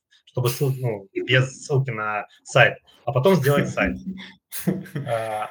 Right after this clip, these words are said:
Speaker 1: значит, это так,
Speaker 2: Да.
Speaker 1: так, это некоторый нонсенс, поэтому, э, кома-, команда делает в соответствии с приоритетами, но, э, в скраме, э, команда решает, как она будет достигать эту, реализовывать эту задачу.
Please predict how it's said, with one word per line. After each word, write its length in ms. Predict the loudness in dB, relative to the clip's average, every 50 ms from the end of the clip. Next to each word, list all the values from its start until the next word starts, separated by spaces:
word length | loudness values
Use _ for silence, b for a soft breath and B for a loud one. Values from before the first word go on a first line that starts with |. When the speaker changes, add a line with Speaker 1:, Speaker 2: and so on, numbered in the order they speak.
| -6 -2
Speaker 1:
значит, 400 | 2 4 6 6 6 4 0 -4 -8 _ _ _ -20 -20 -20 _ _ _ _
это 280 | -2 0 0 2 2 0
так, 180 | -2 -2 -2 -6
Speaker 2:
Да. 120 | -8 -6 -4
Speaker 1:
так, 180 | -4 -4 -2
это 200 | -2 -2 -2 -2
некоторый 380 | -2 -2 -4 -4 -2 0 2 4
нонсенс, 540 | 4 2 2 0 -4 -8 -10 -10 -10 -14 -4 2
поэтому, 520 | 2 2 2 2 -2 -2 -2 -4 -6 -8 -6
э, 380 | -4 -2 -2 0 0 -2 -2 -4 -2
кома-, 260 | -2 -2 -2 -2 -4 -6
команда 400 | -4 0 0 0 0 0 -4 -4
делает 460 | -2 0 2 2 2 2 0 -2 -8
в 60 | _ -20
соответствии 360 | -12 -6 -4 -4 -4 -4 -8
с 40 | -12
приоритетами, 800 | _ -10 -8 -8 -8 -10 -12 -14 -14 -14 -10 -8 -6 -6 -6 b b b b b 2
но, 400 | 6 6 8 6 6 4 0 -6 _
э, 160 | -6 -4 -4 -4
в 40 |
скраме, 380 | -4 -2 2 4 4 4 4 2
э, 680 | 0 -2 -6 -10 -14 -14 -14 -14 -12 -12 -10 -12 -12 -14 -16 _ _ _ _ _ _ _ _ _ _ B B B B _
команда 440 | 2 6 8 8 8 8 6 4 2 0
решает, 320 | 0 2 2 0 0 0
как 160 | -4 -6 -6 -6
она 140 | -10 -12 -12
будет 160 | -14 -18 -20 _
достигать 420 | -20 -20 -16 -2 0 0 0 0
эту, 140 | -2 -8 _ _ -20 -12 -6 -2 -2
реализовывать 400 | -2 -2 -2 0 0 0 0 -2
эту 80 | -8 _ _
задачу. 400 | _ _ _ -20 -18 -18 -18 -20